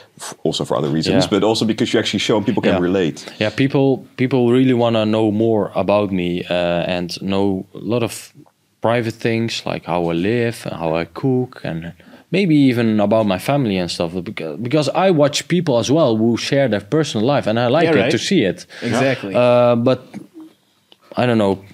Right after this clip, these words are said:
Speaker 2: uh, families, yes, same like you.
Speaker 1: Yeah.
Speaker 2: It's, I'm, like,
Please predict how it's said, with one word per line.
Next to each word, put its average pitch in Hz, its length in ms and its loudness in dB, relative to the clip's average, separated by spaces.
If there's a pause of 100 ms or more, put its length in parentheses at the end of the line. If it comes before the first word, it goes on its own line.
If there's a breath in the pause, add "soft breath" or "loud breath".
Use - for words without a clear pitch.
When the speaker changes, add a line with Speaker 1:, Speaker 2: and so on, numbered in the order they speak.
Speaker 2:
uh, 95 200 -2
families, 117 640 -2 (360)
yes, 87 340 -4 (140)
same 98 300 -2
like 92 200 0
you. 90 200 0
Speaker 1:
Yeah. 85 80 -2
Speaker 2:
It's, - 180 -6 (140)
I'm, 92 240 -2
like, 90 300 -2